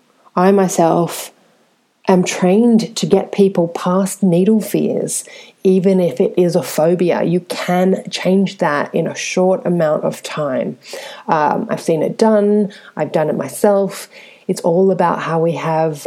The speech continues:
wired our brain. Um, and similarly, if it's the surgery,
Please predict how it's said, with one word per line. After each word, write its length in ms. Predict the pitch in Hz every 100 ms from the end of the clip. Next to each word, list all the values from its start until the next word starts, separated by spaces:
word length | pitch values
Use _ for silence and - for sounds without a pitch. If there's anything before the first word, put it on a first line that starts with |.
| -
wired 520 | 165 147 143 180 226 233
our 160 | 226
brain. 600 | 226 - - - 240 254 - - _ 180
Um, 440 | 165 160 160 165
and 400 | 170 180 185 185
similarly, 680 | 240 254 254 196 185 190 196
if 120 | 196
it's 160 | - -
the 80 |
surgery, 720 | 190 220 247 226 208 - 170